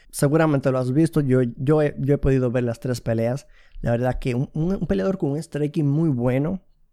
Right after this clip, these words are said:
Tiene, tiene un cardio también aceptable, muy interesante.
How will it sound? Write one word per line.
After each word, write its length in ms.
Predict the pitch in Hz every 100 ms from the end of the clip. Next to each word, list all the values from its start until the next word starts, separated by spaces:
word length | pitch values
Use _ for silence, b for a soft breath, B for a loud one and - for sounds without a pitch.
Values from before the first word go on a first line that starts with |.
| _
Tiene, 360 | - 127 131 -
tiene 360 | 139 165 190
un 200 | 190 165
cardio 360 | - 147 147 151
también 300 | 139 127 131
aceptable, 760 | 131 - - 120 127 143 220 -
muy 180 | 151 143
interesante. 720 | 135 131 120 120 127 175